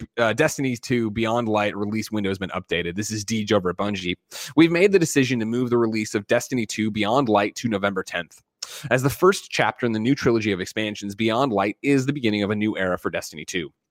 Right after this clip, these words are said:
We have a powerful story to tell and incredible new features that we're really excited for players to experience.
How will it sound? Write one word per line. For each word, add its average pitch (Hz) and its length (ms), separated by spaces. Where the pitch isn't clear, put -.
We 170 80
have 185 80
a 185 60
powerful 156 360
story 143 220
to 123 80
tell 107 320
and 196 280
incredible 170 460
new 143 180
features 139 520
that 120 120
we're 139 140
really 147 240
excited 110 400
for 117 80
players 101 300
to 92 100
experience. 85 580